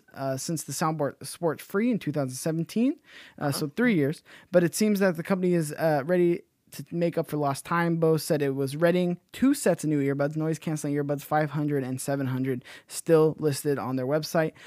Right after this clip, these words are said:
Speaker 1: And, uh, a new video suggests the launch of one at least of these would be imminent. Uh, Bose has apparently reconsidered i-, its branding choices and reverting back to the signature Quiet Comfort series.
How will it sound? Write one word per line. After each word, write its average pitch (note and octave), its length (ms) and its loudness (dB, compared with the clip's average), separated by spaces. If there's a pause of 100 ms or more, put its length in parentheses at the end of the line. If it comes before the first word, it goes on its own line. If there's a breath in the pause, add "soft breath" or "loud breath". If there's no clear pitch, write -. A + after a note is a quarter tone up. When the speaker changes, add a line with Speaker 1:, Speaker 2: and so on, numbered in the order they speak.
(180 loud breath)
Speaker 1:
And, C#3+ 360 0
uh, C#3 260 0
a D3+ 100 -4
new F#3+ 180 2
video E3 280 4
suggests D3 340 -2
the C3+ 100 -6
launch D#3 400 -2
of C#3 240 -4
one D#3+ 260 -4
at B2+ 200 -8
least C#3 360 -6 (200)
of C#3+ 160 -8
these C#3 300 -2 (100)
would D3 220 -4
be C#3 120 0 (100)
imminent. C#3 340 -4 (480 soft breath)
Uh, C3+ 180 2
Bose F3 360 4
has F3+ 180 2
apparently G3+ 400 0
reconsidered E3 760 0
i-, D3+ 240 -2
its C3+ 140 -10
branding E3+ 320 -2
choices F3+ 540 0
and C#3+ 280 -2
reverting D#3 440 0
back D3 160 -2
to - 100 -14
the C3+ 80 -4
signature D3+ 400 -4
Quiet A3+ 320 -2
Comfort E3 380 -6
series. C3+ 340 -2